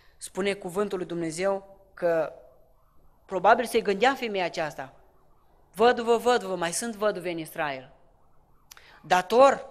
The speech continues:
o eu să încerc cumva să-mi plătesc datoria.” Problema se pune altfel, că acum cel care i-a împrumutat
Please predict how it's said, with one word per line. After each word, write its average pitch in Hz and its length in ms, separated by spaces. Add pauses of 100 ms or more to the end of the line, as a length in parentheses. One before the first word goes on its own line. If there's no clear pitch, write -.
o 180 160
eu 190 60
să 185 140
încerc 262 380
cumva 214 280
să-mi 208 220
plătesc 214 320
datoria.” 190 440
Problema 208 400
se 247 120
pune 220 200
altfel, 226 280
că - 100
acum 208 340
cel 226 140
care 202 200
i-a 196 60
împrumutat 170 680